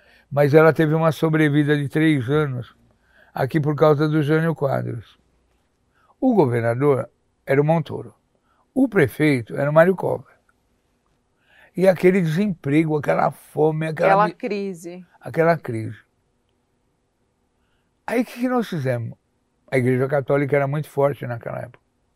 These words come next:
Speaker 1: Nós resolvemos discutir com o governador uma tarifa social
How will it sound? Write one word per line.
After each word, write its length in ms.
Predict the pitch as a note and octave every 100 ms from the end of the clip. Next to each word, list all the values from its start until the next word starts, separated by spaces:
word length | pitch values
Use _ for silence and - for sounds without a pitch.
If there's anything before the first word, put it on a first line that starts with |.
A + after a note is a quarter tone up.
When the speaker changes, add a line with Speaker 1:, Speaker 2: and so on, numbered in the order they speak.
| _ _ _ _ _ _ _ _ _ _ _ _ -
Speaker 1:
Nós 420 | F3+ G#3 A3+ G3+
resolvemos 920 | G3+ G#3 A3 F#3+ B2 C#3+ D#3 E3 E3
discutir 500 | C#3+ - G3+ F3 E3
com 300 | F#3+ A3+ B3
o 60 |
governador 880 | G3 D3+ C#3 C3+ C#3+ C3+ A#2+ A#2+ - - _ _ _ _ _ _ _ _ _ -
uma 300 | F3 F3+ F3
tarifa 720 | F3+ D3+ D#3+ A3 - F#3+ F#3
social 920 | - D#3 - C#3+ C3+ D#3 F3 F#3